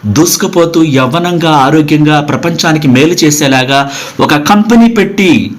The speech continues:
వేల మందికి లక్షల మందికి ఉద్యోగం ఇచ్చేలాగా మీ జీవితాన్ని క్రియేటివిటీతో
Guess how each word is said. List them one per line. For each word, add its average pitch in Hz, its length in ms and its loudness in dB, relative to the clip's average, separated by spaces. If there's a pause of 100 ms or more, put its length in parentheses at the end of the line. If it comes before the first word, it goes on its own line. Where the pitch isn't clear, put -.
(280)
వేల 160 380 2
మందికి 165 480 0
లక్షల 139 440 0
మందికి 151 300 0
ఉద్యోగం 139 440 2
ఇచ్చేలాగా 117 720 0 (300)
మీ 117 140 2
జీవితాన్ని 151 640 0 (120)
క్రియేటివిటీతో 185 1080 2